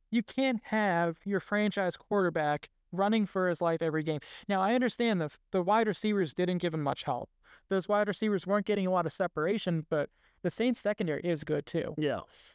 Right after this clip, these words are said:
Speaker 1: So
Speaker 2: It is. It is very good.
Speaker 1: I think until the Panthers get a number one wide receiver and they shore up that offensive line issue,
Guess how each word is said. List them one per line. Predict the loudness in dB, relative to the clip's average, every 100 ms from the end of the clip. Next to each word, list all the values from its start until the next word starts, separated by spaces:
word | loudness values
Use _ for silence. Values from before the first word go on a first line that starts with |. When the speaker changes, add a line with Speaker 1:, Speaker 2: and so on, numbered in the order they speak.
| -12
Speaker 1:
So | -2 0 2 0 -4 -4
Speaker 2:
It | 0 2
is. | 2 -2 -6 _
It | 0
is | 2 2
very | 2 0
good. | 0 -2 -4 -6
Speaker 1:
I | -2
think | 0 0 -2 -10 -2
until | 0 2
the | 0
Panthers | 0 0 0 0
get | 0
a |
number | 2 2 2
one | 2 2
wide | 0
receiver | 0 0 0 2 2 0 -8 _ _
and | 0 0 2
they | 0
shore | 0 0
up | 0
that | 2
offensive | 2 2 0 0
line | 2
issue, | 0 0 0